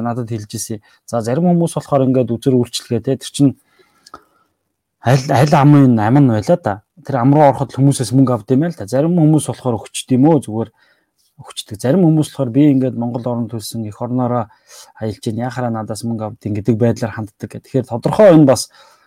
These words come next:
үндсэн шингэсэн, тэ, тэр харуул хамгаалт хийж байгаа зүйлүүд байхгүй бол чи өөрөө тухайн газрын тэр үзэсгэлэнд байгаль юмнуудыг байхгүй болгох. За, тэр түүхийн гоё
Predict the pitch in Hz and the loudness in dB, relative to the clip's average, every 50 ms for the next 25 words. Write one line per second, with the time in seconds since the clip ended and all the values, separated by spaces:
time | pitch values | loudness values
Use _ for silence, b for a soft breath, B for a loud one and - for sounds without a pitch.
0 | b b b b 127 135 - - 143 143 131 - 131 123 120 117 - - - 123 | b b b b -4 -4 -2 0 0 0 0 0 -2 -4 -4 -4 -6 -6 -6 -6
1 | 117 107 104 123 123 - - 113 - 127 143 151 135 - 120 120 120 123 131 - | -6 -4 -4 -4 -4 -4 -6 -8 -4 -2 -2 -2 -2 -2 -6 -8 -6 -6 -8 -6
2 | - - 127 120 120 - 135 123 123 107 120 117 107 120 104 107 113 117 127 127 | -4 -4 -4 -4 -4 -4 -4 -4 -4 -4 -4 -6 -6 -8 -6 -4 -4 -4 -4 -4
3 | - - - 139 131 120 117 110 - b b b b b b b - 123 120 123 | -8 -6 -2 0 2 2 0 -2 -4 b b b b b b b -2 2 4 4
4 | 131 139 131 123 - - - 131 120 120 117 107 - 117 120 117 101 113 110 110 | 6 4 4 2 -2 -4 -4 -4 -2 -2 -4 -4 -4 -4 -4 -4 -4 -4 -4 -6
5 | 110 107 - - - - 127 113 - 117 117 117 117 117 110 117 117 117 117 113 | -6 -6 -8 -8 -6 -6 -8 -6 -4 -2 -2 -2 -2 -4 -4 -6 -4 -4 -4 -4
6 | 107 117 107 101 b b b b b b b b 117 107 95 - - - 110 110 | -4 -6 -6 -8 b b b b b b b b -2 -2 -2 -4 -8 -6 -4 -4
7 | 107 104 - - 113 107 - - - _ _ _ _ _ _ - - 110 110 107 | -4 -4 -6 -8 -8 -10 -10 -14 -20 _ _ _ _ _ _ -8 -6 -4 -4 -2
8 | 123 110 - - 143 131 - 143 135 123 120 127 127 123 101 - - | -4 -4 0 2 0 2 2 2 0 2 2 2 2 0 0 -4 -10